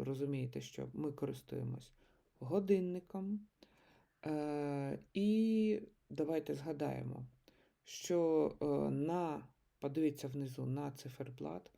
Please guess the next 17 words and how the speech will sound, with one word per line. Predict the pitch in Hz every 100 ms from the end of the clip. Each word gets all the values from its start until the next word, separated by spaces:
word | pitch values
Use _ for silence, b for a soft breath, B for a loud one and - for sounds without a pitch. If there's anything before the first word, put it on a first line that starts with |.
| b b b b _
У | 147
нас | 147 135 -
на | 151
циферблаті | 147 143 135 143 139 143 139
годинника | 135 135 131 160 185 196 190 185 180
дванадцять | 131 135 139 135 139 143 147 143
поділок, | - 135 127 127 123 123
дванадцять | 117 127 123 131 131 - 143 b b b _
годин | 123 127 123 117 110 110
є. | - - - _ b b b b b b b _ _ -
Е, | 135 131 131
дві | 131 135 160 185
стрілки | - 151 143 139 -
довша — | 131 127 156 143 - - 110 -
це | - 127 117 - _ _
для | - 123 127 113 123 -
хвилин, | - 196 156 135 147